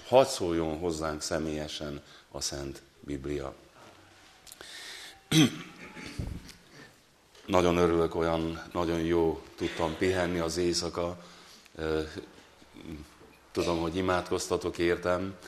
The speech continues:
és úgy érzem, hogy egészségesebb vagyok, mint amikor eljöttem Miskolcra. Úgyhogy csodálatos Istennek drága igéje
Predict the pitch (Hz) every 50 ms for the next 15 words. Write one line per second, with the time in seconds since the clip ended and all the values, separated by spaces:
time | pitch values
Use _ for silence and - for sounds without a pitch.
0 | - - - - - - - - - - - 87 85 80 82 - - 87 87 87
1 | 87 101 104 101 95 85 85 90 87 85 87 87 85 82 80 82 85 80 - -
2 | - - - - - 123 117 104 101 92 85 - - 92 85 80 87 85 - -
3 | 87 85 78 80 90 95 92 92 92 87 - 90 90 87 85 85 82 - - 82
4 | 85 87 85 82 90 90 92 90 87 82 82 82 - - 80 80 82 87 82 -
5 | - - 76 73 69 - - - - - - - - - - - - - - -
6 | - 95 95 90 87 104 92 90 90 87 90 - - - - - - - 123 117
7 | 113 110 101 95 95 92 - 98 87 - 104 92 - - 90 87 87 87 87 87
8 | 90 90 90 85 82 85 85 - - - 110 92 90 98 95 95 95 98 98 104
9 | 104 104